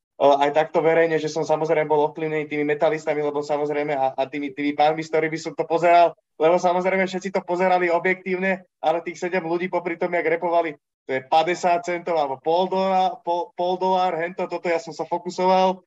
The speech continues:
na sto percent som to počúval a iba, iba tie hlášky z boku. Pol dolár a Snoop Dogg vyfetovaný a tam má dvadsať kýl a hento, tamto, tristo takýchto poznámok, tak aj to potom ovplyvní ten, ten, ehm,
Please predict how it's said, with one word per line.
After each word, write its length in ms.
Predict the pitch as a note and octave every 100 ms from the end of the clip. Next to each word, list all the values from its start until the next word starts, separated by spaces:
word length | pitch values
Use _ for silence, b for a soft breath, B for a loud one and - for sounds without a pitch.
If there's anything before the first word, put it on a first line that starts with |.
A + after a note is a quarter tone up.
| _ _ _
na 160 | D#3+
sto 160 | A3+ G3+
percent 400 | F#3 F3 F#3 E3
som 80 | F3+
to 160 | E3
počúval 400 | E3+ E3+ F#3 F#3
a 80 | E3+
iba, 160 | E3 D#3
iba 200 | D3 D#3+
tie 80 | D#3+
hlášky 480 | D3 D3+ F3 - D#3
z 80 | D3
boku. 240 | E3 C3+ - _ _
Pol 240 | - F3+ G3
dolár 480 | F#3+ F#3 F3+ F3+ -
a 80 | B2+
Snoop 240 | - F3+
Dogg 160 | F3+ F#3+
vyfetovaný 720 | E3+ F#3 E3+ F3+ E3+ E3+ E3+
a 80 | C#3
tam 240 | C3+ F3
má 80 | F#3+
dvadsať 400 | E3 F#3+ F#3+ F3+
kýl 240 | - F#3 F3
a 160 | C3+
hento, 320 | D3 F#3+ F#3+ F3+
tamto, 480 | F3 F#3 F#3 F#3 E3+ _ _
tristo 320 | - E3+ F#3+ F#3+
takýchto 400 | F3+ E3+ F3 F3+
poznámok, 640 | D3 D#3+ F3 F3 F#3 F3+ _ _
tak 160 | - D3+
aj 160 | F3 E3
to 80 |
potom 320 | F#3 F#3 F3 E3
ovplyvní 420 | F3 F3+ F3+ F3+
ten, 320 | F#3 E3 D#3+ D#3
ten, 240 | D#3+ D#3
ehm, 480 | D#3 D3+ D3+ D3